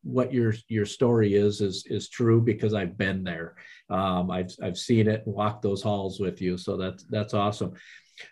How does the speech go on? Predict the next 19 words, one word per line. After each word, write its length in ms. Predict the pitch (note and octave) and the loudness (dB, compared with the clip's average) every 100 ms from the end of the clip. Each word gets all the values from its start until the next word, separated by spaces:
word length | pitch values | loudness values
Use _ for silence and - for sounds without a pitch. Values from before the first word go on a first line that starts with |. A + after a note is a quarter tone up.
| - | 2
J 180 | A3 A#3+ | 8 8
V, 140 | A#3 | 8
what 220 | A#3 A#3+ B3 | 6 6 6
are 80 | |
some 240 | G3+ G#3+ G#3 | 4 6 6
of 60 | |
the 80 | G3 | 6
challenges? 760 | F#3 F3 E3 C3+ A2+ G2+ - - _ _ _ - | 6 6 8 6 2 0 -2 -14 _ _ _ 2
Obviously, 1080 | E3 F#3 G3+ G3 F#3+ F#3 F#3 F3 F3 E3+ - _ - | 4 6 8 8 6 6 8 8 6 4 -8 _ -2
you're 320 | C3+ F3+ F3+ | 6 10 10
at 280 | D#3+ D3 - | 10 8 4
maximum 680 | C#3 D3 D3 D#3 D3 C3 | 2 2 2 -2 0 0
capacity. 800 | B2 A2+ A#2+ A2 G#2+ B2 B2 B2 B2+ | -2 0 2 2 0 2 6 4 4
Obviously, 1080 | C3+ D#3+ D#3+ E3+ D#3 - D#3 D3 D3 C#3+ D3 _ _ - B2 | 2 2 4 4 2 0 4 6 6 2 -4 _ _ -12 -4
the 140 | A#2+ B2 | 2 4
need 580 | B2+ D3 D#3+ F3 F3 | 4 4 6 6 6
and 280 | F3 C3+ A#2+ | 6 2 2
the 120 | A#2 | 2
want 720 | A#2+ B2 C3 D3+ D#3 G#2+ G#2 | 2 2 6 6 6 4 -6